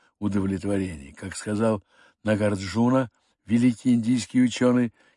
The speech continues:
«Когда зудит, чешитесь, но лучше не иметь и вовсе зуда,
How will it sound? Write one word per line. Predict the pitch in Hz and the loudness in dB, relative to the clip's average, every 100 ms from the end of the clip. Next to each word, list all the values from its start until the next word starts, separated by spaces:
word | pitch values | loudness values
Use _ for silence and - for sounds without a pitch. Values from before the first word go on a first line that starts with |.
| - | 2
«Когда | 113 98 117 156 | 2 4 6 6
зудит, | 104 117 110 226 294 - - | 6 4 6 8 6 4 -10
чешитесь, | - 170 143 - 233 - 78 - - _ _ _ _ _ | -2 0 2 2 2 0 -12 -12 -16 _ _ _ _ _
но | 123 | 4
лучше | 151 165 147 147 | 6 6 4 2
не | 151 151 151 | 4 6 6
иметь | 151 156 147 | 6 4 2
и | - 139 | 4 4
вовсе | 147 131 95 110 | 6 4 2 -2
зуда, | 101 110 95 90 | 2 2 0 -4